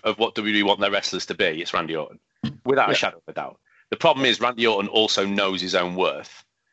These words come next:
Speaker 2: Yeah.
Speaker 1: believes his own hype, and there's times when he just goes, "I just can't be arsed today." So he just puts in the Randy Orton, does what he needs to do to get by, and you know, you can see it.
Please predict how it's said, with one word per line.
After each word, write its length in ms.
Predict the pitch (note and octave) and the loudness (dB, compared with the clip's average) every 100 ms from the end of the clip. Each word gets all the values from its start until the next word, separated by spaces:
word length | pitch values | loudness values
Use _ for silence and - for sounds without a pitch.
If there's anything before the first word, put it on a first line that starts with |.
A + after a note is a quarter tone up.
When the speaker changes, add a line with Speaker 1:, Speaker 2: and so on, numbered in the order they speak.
| - | 0
Speaker 2:
Yeah. 160 | B2 | 2
Speaker 1:
believes 220 | G2+ G#2+ - | 4 2 -2
his 120 | - | -4
own 160 | F#2 E2+ | -4 -2
hype, 400 | F#2+ E2 D#2 - F#2+ | 0 0 -2 -4 -2
and 180 | F#2 | 0
there's 140 | F#2+ - | 0 -2
times 340 | - G#2+ G2 | -2 0 0
when 80 | F#2+ | -2
he 80 | F#2 | -2
just 220 | F2 - | -2 -2
goes, 400 | F#2 F2+ E2+ - - _ _ _ _ _ - | 2 2 0 -6 -12 _ _ _ _ _ -8
"I 60 | |
just 160 | - - | -6 -4
can't 180 | E2 C#2+ | -4 -4
be 60 | |
arsed 260 | D#2 F#2 - | -2 -2 -4
today." 220 | - F2+ - _ | -4 -4 -6 _
So 160 | - A2 | -2 0
he 80 | A2 | 2
just 180 | A#2+ - | 0 0
puts 300 | C#3+ - B2 | -2 2 2
in 220 | A#2 G#2+ _ _ | 2 0 _ _
the 140 | G#2 G#2+ | -2 2
Randy 360 | A2 G#2 G2 | 0 0 0
Orton, 420 | F2+ F2+ E2 F2 - | 2 2 2 -4 -2
does 200 | A#2+ A2+ | 0 2
what 140 | G2+ | 0
he 60 | F#2+ | 0
needs 180 | G2 F#2 | 0 -2
to 60 | F2 | -2
do 140 | F2+ | -2
to 80 | E2+ | 0
get 180 | F2 - | -2 2
by, 200 | F2 E2+ | 2 2
and 120 | G2+ | 0
you 80 | A#2+ | -2
know, 240 | C3 D3 | 0 0
you 140 | A#2 | -2
can 160 | A#2 B2 | -6 -4
see 380 | - - C#3 | -2 0 2
it. 100 | A2+ | 0